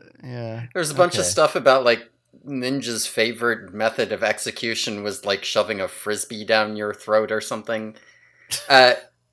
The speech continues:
Speaker 2: it w-, I mean, what made this one work, though, is that it was very much written, like, satirically from the perspective of a loser. Like, you were supposed to imagine that there was, like, a total loser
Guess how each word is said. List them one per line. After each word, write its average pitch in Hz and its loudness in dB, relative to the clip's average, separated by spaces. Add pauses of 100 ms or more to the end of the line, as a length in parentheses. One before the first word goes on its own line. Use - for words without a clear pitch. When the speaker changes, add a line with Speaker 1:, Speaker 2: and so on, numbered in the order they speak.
(460)
Speaker 2:
it 196 8
w-, 202 4
I 240 8
mean, 269 6
what 254 8
made 294 6
this 196 8
one 147 4
work, 127 6
though, 120 6
is 120 2
that 127 6
it 135 2
was 120 0
very 143 6
much 120 2
written, 104 -6 (600)
like, - 0 (220)
satirically 139 2
from 131 4
the 123 -4
perspective 120 2
of 107 4
a - 0
loser. 95 -6 (120)
Like, 127 0
you 151 -6
were 165 0
supposed 151 0
to 156 2
imagine 120 4
that 104 -2
there 110 2
was, 113 -6
like, 123 2
a 110 2
total 123 -2
loser 98 -4